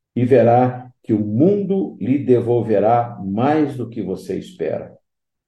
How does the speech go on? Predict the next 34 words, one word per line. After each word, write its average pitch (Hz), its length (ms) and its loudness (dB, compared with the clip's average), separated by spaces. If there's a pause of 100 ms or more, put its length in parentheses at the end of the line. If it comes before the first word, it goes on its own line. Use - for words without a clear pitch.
(380)
Qual 208 140 6
é 208 80 8
a 190 60 6
chave 185 380 4
de 165 100 -2
sucesso - 720 -2
para 104 180 2
isso? - 380 -10 (760)
A 147 80 -4
chave 170 380 2
de 165 80 -10
sucesso - 880 0 (160)
é - 400 0 (480)
fazer 127 480 6
sempre 220 640 0
mais 151 400 0
do 139 120 -4
que 131 120 -2
é 127 80 2
exigido. 113 840 -6 (180)
É 127 80 4
uma 156 180 4
lei 151 340 6
que 151 120 -2
deve 127 340 4
ser 135 300 -2
seguida 143 600 -2
por 147 200 -4
qualquer 190 540 4
pessoa 175 760 0 (280)
que 170 100 0
busca 214 480 2
obter 180 580 2
prestígio, 156 800 -2